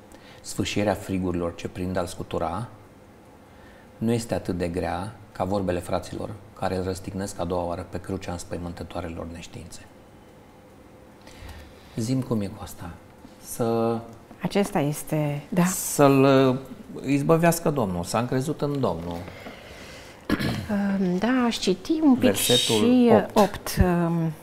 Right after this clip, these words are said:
Speaker 2: um, în ebraică este nouă. Um, noi avem așa, o traducere un pic diferită, nu foarte diferită, pentru că ambele sunt, uh, plauzibile.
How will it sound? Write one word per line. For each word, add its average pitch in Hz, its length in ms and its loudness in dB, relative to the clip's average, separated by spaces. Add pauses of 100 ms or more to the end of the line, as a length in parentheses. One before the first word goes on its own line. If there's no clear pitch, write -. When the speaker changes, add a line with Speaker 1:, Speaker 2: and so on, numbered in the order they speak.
(380)
Speaker 2:
um, 160 680 -2 (260)
în 180 220 0
ebraică 196 420 2
este 202 280 0
nouă. 196 460 2 (1120)
Um, 175 380 0 (640)
noi 233 380 4
avem 269 240 6
așa, 165 640 2
o 165 40 2
traducere 233 600 -2
un 247 140 4 (100)
pic - 160 -6
diferită, 185 580 0
nu 202 180 4
foarte 254 300 4
diferită, 214 680 0
pentru 185 260 0
că 180 80 -2
ambele 190 340 2
sunt, 185 340 -2 (120)
uh, 165 260 0
plauzibile. 208 800 0